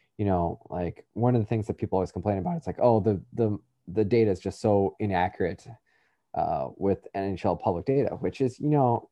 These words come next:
is slightly true. Um, one of the things that we have to talk, when we talk about statistics, is, um, in-, accuracy and precision are actually two completely different things.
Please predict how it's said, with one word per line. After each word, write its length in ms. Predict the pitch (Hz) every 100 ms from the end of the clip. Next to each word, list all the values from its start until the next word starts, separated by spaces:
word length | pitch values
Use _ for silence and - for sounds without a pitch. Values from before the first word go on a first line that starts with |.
| _
is 180 | - -
slightly 880 | - - - 107 - 139 139 156 156 -
true. 380 | 180 170 190 - _ _ _ _
Um, 400 | 101 95 87 85
one 160 | 110 127
of 60 |
the 40 | 123
things 300 | 131 120 - -
that 140 | 101
we 140 | 95
have 200 | 95 90 -
to 340 | 101 90 90
talk, 280 | - 92 - _ _ _ _
when 180 | - 101
we 80 | 95
talk 260 | 95 87 - _
about 420 | 98 90 76 -
statistics, 720 | - - 117 123 117 101 -
is, 360 | 104 98 85 - _ _ _ _ _
um, 420 | 95 90 85 82 -
in-, 200 | 104 110 _ _ _
accuracy 800 | 120 117 139 131 117 135 120 113
and 120 | 82
precision 460 | 92 95 110 101 113
are 80 | 95
actually 300 | 85 - 90 _
two 200 | - 98
completely 380 | 98 87 90 90
different 260 | 92 87
things. 400 | 90 117 151 -